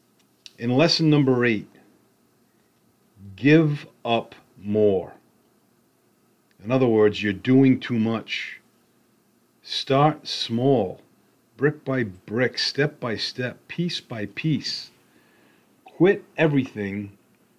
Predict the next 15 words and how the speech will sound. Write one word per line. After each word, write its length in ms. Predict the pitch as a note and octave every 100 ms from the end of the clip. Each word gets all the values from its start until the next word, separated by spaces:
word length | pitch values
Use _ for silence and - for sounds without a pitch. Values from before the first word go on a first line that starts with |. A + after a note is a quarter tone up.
| _ _ _ -
that's 260 | A2 -
not 260 | B2+ C#3 C#3+
in 140 | B2
your 200 | A#2+ A2+
Superman 760 | G#2+ - E3 D#3+ A#2+ A2 A2 G#2+
power. 460 | - A#2 G2 F2+ - _ _ _ _ _ _ _ _ _ _ _
You 120 | - G2
know, 320 | G#2 A2 G#2 _ _ _ _ _ _ _ _ _
the 80 | G#2+
lesson 440 | A#2 D#3+ - B2+
is 200 | A#2 G#2
to 460 | - G#2 G2+ G2 F#2 _ _ _ _ -
delegate 760 | C3+ C#3 C3 G2+ G2+ G2+ -
the 100 | G2+
rest. 560 | G2+ A2+ A2+ - - -